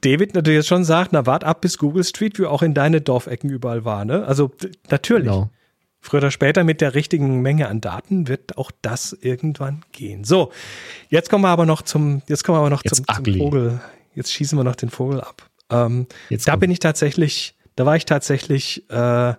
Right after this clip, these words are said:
Speaker 1: erstmal sehr geplättet. Und zwar,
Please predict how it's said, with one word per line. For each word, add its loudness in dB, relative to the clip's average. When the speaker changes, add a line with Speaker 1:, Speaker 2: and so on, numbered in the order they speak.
Speaker 1:
erstmal -2
sehr 0
geplättet. -2
Und -6
zwar, -4